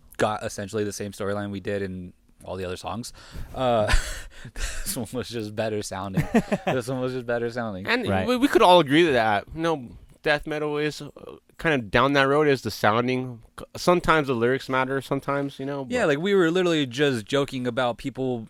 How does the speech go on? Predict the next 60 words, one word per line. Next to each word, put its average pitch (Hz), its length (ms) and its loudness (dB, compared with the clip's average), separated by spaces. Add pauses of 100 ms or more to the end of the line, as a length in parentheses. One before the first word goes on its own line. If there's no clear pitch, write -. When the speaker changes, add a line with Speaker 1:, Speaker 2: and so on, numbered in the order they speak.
Speaker 1:
seeing 139 300 -6
them 123 140 -4
live 127 260 -2
and 113 80 -8
just 104 120 -12
headbanging, 113 400 -4
not 120 180 -4
knowing 117 200 -6
Speaker 3:
Yeah. 113 40 -6
Speaker 1:
what 113 80 -4
they're 104 120 -4
singing 120 240 -4
about. 92 280 -6
Speaker 2:
Mm, 131 240 -4
yeah. 120 120 2
Speaker 1:
And 151 100 4
if 151 100 4
it 170 120 0
sounds 175 300 2
good, 160 240 2
it's 139 100 -4
gonna 147 160 -2
sound 147 300 0
good, 104 240 0
but 107 140 -2 (840)
overall, 110 500 0
I 101 120 -2 (120)
thought 101 220 -10
this 92 140 -10
song 95 280 -10
was 92 240 -6
one 95 220 -8
of 92 100 -12
the 98 160 -14
better 95 240 -8
songs 104 480 -8 (220)
Speaker 3:
Agree. 90 320 -2
Speaker 1:
off 110 140 -6
the 110 100 -2
album. 107 240 0 (160)
And 113 100 -12
so 107 200 -2
Speaker 2:
Mm-hmm. 107 80 -2
Speaker 1:
I 104 100 -4
think 117 160 -8
it 117 40 -6
was 113 120 -8
a 113 40 -8
banger 120 280 -2
to 107 100 -2
end 113 140 -6
the - 20 -4
album. 104 200 -6 (360)
Speaker 3:
Agree. 90 340 -8 (280)
Agree. 90 140 -10
Speaker 2:
Yeah. 90 140 -6 (540)
I'll 220 140 2
agree 123 160 0
too. 120 240 -4 (160)
I, 127 360 0